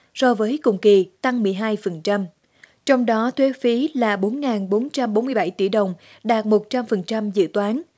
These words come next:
Riêng Văn phòng Cục Thuế tỉnh thu trên ba ngàn năm trăm năm mươi tám tỷ đồng, đạt một trăm lẻ ba phần trăm.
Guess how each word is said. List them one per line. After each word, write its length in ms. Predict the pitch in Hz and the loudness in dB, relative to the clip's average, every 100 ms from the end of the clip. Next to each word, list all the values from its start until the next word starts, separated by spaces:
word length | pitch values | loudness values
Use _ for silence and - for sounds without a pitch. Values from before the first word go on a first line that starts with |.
| _ _ _ _ | _ _ _ _
Riêng 240 | - 277 | -2 -2
Văn 120 | 254 | -2
phòng 220 | 254 240 196 | -4 -2 0
Cục 220 | 202 - | -2 0
Thuế 120 | 240 | -2
tỉnh 360 | 262 214 175 233 - _ | 2 0 0 -8 -12 _
thu 140 | 277 254 | 0 0
trên 280 | 254 247 226 | 2 2 2
ba 140 | 233 | -2
ngàn 360 | 226 226 202 180 | -2 -2 -4 -4
năm 200 | 233 226 | -2 -2
trăm 280 | 240 233 214 | -2 -2 -2
năm 140 | 208 | 0
mươi 100 | 214 214 | 0 0
tám 240 | 202 254 | -6 0
tỷ 140 | 226 | 2
đồng, 240 | 190 214 185 - - - | 4 2 -2 -8 -20 -4
đạt 200 | 240 226 | 0 2
một 220 | 214 202 | 2 0
trăm 180 | - 233 | -2 0
lẻ 120 | 202 | 0
ba 240 | 208 220 208 | 0 -2 -4
phần 160 | 196 165 | -6 -4
trăm. 220 | 208 208 | -2 -2